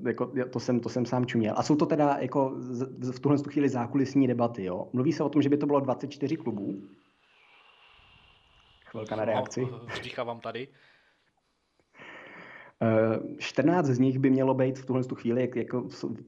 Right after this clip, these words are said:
Speaker 1: ty debaty probíhají, eh, z Evropy a Jižní Ameriky, což jsem si původně napsal, že je pitomej nápad, protože je to moc právě jako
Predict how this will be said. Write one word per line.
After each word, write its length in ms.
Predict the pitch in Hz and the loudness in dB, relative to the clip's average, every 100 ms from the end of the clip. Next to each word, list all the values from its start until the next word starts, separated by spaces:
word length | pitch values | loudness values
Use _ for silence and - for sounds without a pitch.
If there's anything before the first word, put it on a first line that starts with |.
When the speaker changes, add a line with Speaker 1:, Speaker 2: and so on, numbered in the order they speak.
| - | 0
Speaker 1:
ty 120 | 123 | 4
debaty 240 | 117 113 | 4 4
probíhají, 640 | - 110 113 113 117 120 | 4 2 2 2 2 0
eh, 140 | 113 101 | 0 -2
z 300 | 98 - - | -4 -12 -8
Evropy 420 | - 120 135 127 | 0 2 4 4
a 40 | 123 | 4
Jižní 260 | 117 131 | 4 4
Ameriky, 380 | 117 117 107 90 - | 4 2 2 -2 -8
což 340 | - 151 - | -6 -6 -6
jsem 200 | - 170 | -2 -2
si 160 | 151 180 | 2 -2
původně 600 | - 151 147 156 160 151 | 0 4 6 6 6 4
napsal, 420 | 147 - 123 131 | 2 0 0 0
že 100 | 135 | 0
je 80 | 135 | 0
pitomej 340 | - 131 147 | 0 2 4
nápad, 480 | 139 110 - 69 - _ _ _ _ _ _ - | 4 2 -4 -6 -10 _ _ _ _ _ _ -8
protože 340 | 110 117 117 | -4 0 4
je 60 | 123 | 4
to 100 | 127 | 4
moc 240 | 127 127 | 4 2
právě 400 | - 110 107 110 | -4 -2 -2 0
jako 380 | 98 98 95 - | -2 -2 -6 -6